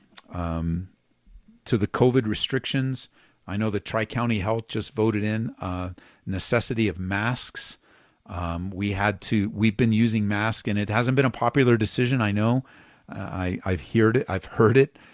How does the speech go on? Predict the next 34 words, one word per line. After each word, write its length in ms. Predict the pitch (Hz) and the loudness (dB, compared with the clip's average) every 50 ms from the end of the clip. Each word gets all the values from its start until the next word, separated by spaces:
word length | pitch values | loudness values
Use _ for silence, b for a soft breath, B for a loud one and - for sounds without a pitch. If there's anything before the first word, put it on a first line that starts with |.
| B B B - | B B B -10
Uh, 80 | 98 | -10
people 320 | 90 - - 107 - - 110 | -8 -4 -4 -4 -2 -2 -4
are 40 | 98 | -2
very 260 | 92 104 104 110 107 | 0 0 0 0 0
upset 340 | 101 98 - - 110 104 110 | -2 -4 -4 -4 -4 -4 -2
about 260 | 104 110 104 107 113 | -2 -2 -2 -2 -2
it, 160 | 123 139 160 b b b b | -4 -8 -8 b b b b
that 120 | _ 160 - | _ -10 -4
we've 200 | 104 107 104 104 | -4 -2 -2 -2
required 480 | 107 98 - - 104 104 101 98 92 | -4 -4 -2 -2 0 0 0 0 -2
masks 380 | 95 98 98 101 107 - - - | -4 -4 -4 -4 -4 -6 -6 -6
in 100 | 110 98 | -4 -4
our 80 | 95 90 | -4 -6
church, 480 | - - - 107 107 110 - - - | -8 -6 -4 -4 -4 -4 -8 -12 -8
but 180 | - 95 87 - b b b b b b | -6 -6 -6 -6 b b b b b b
now 240 | - 95 101 104 113 | -2 0 2 2 0
for 140 | - - 113 | 0 0 -2
the 80 | 101 | 0
next 260 | 98 98 104 - - - | 0 -2 -2 -4 -4 -6
ninety 340 | 92 95 104 107 104 104 | -4 -2 0 0 0 0
days, 440 | 90 95 101 110 101 85 82 - - b b b b b b b b | 0 2 2 2 2 0 -2 -4 -8 b b b b b b b b
masks 340 | - 92 92 90 82 - - | -2 -2 -2 0 -2 -4 -6
are 40 | - | -6
gonna 180 | 90 90 87 | -6 -6 -4
be 140 | 80 82 80 | -4 -4 -4
required. 560 | 78 85 - - - 87 82 80 80 80 82 | -6 -6 -6 -4 -4 -4 -2 -2 -4 -6 -6
So 140 | - - - | -8 -8 -8
we've 300 | 87 82 95 101 101 - | -6 -4 -4 -4 -4 -4
had 220 | - 95 101 104 98 | -4 -4 -2 -2 0
'em 100 | 92 90 | 0 0
all 200 | 87 92 87 87 | 0 0 0 -2
along. 440 | 87 87 95 98 92 87 82 80 b b b b b b b b - | -2 -2 0 0 0 0 -2 -6 b b b b b b b b -18
Um, 460 | - 85 80 82 82 82 82 - - - - | -14 -12 -12 -10 -10 -10 -12 -14 -14 -14 -12
and 380 | 90 85 85 85 87 82 85 | -12 -10 -8 -8 -8 -10 -10